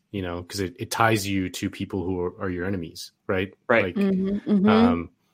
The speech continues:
Speaker 1: Eric Hobsbawm,
Speaker 2: Right.
Speaker 1: it's a hundred, like, the most worthwhile read ever. Like, I read, I read Age of Extremes, and I was j-, yeah, I was moving in yesterday, and I was, like,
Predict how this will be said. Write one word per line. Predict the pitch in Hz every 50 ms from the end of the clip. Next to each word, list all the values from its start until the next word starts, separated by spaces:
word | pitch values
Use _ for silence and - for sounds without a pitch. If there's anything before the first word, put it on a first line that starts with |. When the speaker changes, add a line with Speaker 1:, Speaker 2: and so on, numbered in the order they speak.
| _ _ _ _ _ _ _ _ _ _ - -
Speaker 1:
Eric | 156 180 180 139
Hobsbawm, | 151 156 139 135 139 135 127 127
Speaker 2:
Right. | 131
Speaker 1:
it's | 131 127 - - 147 139 - _ _ 139 139
a | -
hundred, | - - 165 170 165 160 135 - - 131
like, | 139 135 -
the | 139
most | 135 135 147 151 143 - - _ - _ _
worthwhile | 131 127 131 139 139 135 - 131 120 117 113 107
read | 107 110 104 101 98 -
ever. | - - 127 131 123 - - 90 87 82 -
Like, | 120 120 107 101 - - - 120 113 110 - - - - - _ _ _ _ _ _ _ - -
I | 139
read, | 139 143 151 147
I | - 131
read | 131 139 139
Age | 127 123 123 123
of | 113
Extremes, | 117 113 - - - 117 113 117 123 131 131 127 117 -
and | - 113 110
I | 107
was | 107 104 98
j-, | 101 110 110
yeah, | 104 113 113 113
I | 107 113
was | 113 107
moving | 104 117 117 107 107 101
in | 104 107
yesterday, | 107 107 - - 123 113
and | 107 104
I | 95
was, | 92
like, | 95 92 87 - - -